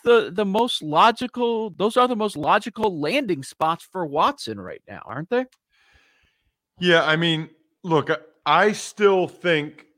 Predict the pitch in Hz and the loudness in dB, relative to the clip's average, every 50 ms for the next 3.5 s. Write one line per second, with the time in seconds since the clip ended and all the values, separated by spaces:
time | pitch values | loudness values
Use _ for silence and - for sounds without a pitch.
0 | _ - 143 147 139 143 - - 160 160 151 156 - - 151 143 135 135 110 104 | _ -12 -8 -8 -8 -8 -4 -2 0 0 -2 -2 -6 -6 -4 -4 -4 -6 -6 -6
1 | 127 139 135 - 139 147 143 139 139 139 139 143 139 139 135 131 127 120 123 - | -6 -6 -4 -2 -2 -2 0 2 2 4 2 2 2 0 0 0 -2 -4 -4 -4
2 | 139 135 127 131 131 123 - 127 113 110 113 117 120 131 139 - - - - 156 | -2 -2 -2 -2 -4 -8 -8 -8 -6 -4 -4 -2 -4 -4 -6 -8 -12 -8 -4 0
3 | 156 156 156 156 165 170 175 180 180 | 0 0 0 0 -2 -2 -4 -4 -8